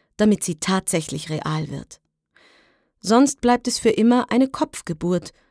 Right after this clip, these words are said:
und wird uns niemals ins wirkliche Erleben führen. Wir dürfen uns im wahrsten Sinne des Wortes ins Leben stürzen, es leben und erfahren und immer wieder neue Entscheidungen treffen.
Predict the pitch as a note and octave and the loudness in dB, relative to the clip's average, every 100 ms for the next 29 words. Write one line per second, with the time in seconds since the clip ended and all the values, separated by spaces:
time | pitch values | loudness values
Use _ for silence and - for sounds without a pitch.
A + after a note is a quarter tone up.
0 | _ _ G3 E3+ G#3 A3 G#3 G3 F#3 G3+ | _ _ -4 -2 -2 0 -2 0 2 4
1 | C4+ A3+ G3 G#3+ - G3 F3+ E3 F#3 - | 6 4 2 0 -2 -4 -4 -4 -4 -6
2 | G3 - F3 F3 D#3+ D3+ - D#3+ D#3 D#3 | -8 -6 -4 -4 -2 -4 -6 -8 -8 -10
3 | _ _ _ _ _ _ _ _ _ _ | _ _ _ _ _ _ _ _ _ _
4 | _ _ _ _ _ _ - G#3+ D#4 F4 | _ _ _ _ _ _ -2 4 4 4
5 | D4 C4 A#3 G3 E3 D#3+ G3+ - G#3 F3+ | 4 4 2 0 2 2 0 0 0 2
6 | G3 F3 - D#3+ D#3+ - - - E3 D#3 | 0 0 -2 -2 -2 -2 -6 -2 -2 -2
7 | D#3 D#3+ F3+ F3+ - E3 D#3 - - - | -2 0 0 -2 -2 -4 -4 -4 -6 -8
8 | - _ _ D#3+ - E3+ F3+ G3+ G3 - | -14 _ _ -6 -4 0 2 2 2 0
9 | D#3+ D3+ D#3 E3+ D#3+ F3 F3 - _ _ | -4 -6 -6 -2 0 0 -2 -8 _ _
10 | _ F#3+ F#3+ A#3+ C#4 A3+ A3 G#3+ E3+ E3+ | _ -4 0 4 6 4 4 2 2 2
11 | F#3 F#3+ - F3 D3+ C#3+ C3+ - D3+ - | 0 -2 -2 -2 0 -2 -4 -6 -10 -10
12 | E3 | -14